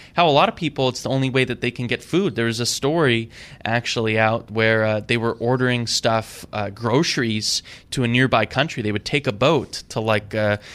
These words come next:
a nearby country, um, order something off Amazon or, or groceries in some way with Bitcoin, um,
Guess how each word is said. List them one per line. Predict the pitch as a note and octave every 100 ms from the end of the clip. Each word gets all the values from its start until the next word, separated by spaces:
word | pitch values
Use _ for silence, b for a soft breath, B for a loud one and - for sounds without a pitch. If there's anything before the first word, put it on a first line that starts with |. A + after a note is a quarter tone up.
| B -
a |
nearby | A2+ B2+ A#2+ A#2
country, | A2 C#3+ F3+ - A2+ A2 -
um, | G#2+ G2+ G2+
order | B2 C3+ C3+
something | - A#2+ A2+
off | G#2+ A#2
Amazon | A#2+ B2 A#2 A#2 A#2
or, | G#2+ F#2+
or | A2
groceries | B2 B2 A#2+ A#2+
in | G#2+
some | G2+ C3 D3
way | A2 G#2 G#2
with | A#2+ C#3 -
Bitcoin, | D#3+ - G#2+ G2+ G#2+ - B B B
um, | A2+ A#2 A#2 A2+ A2+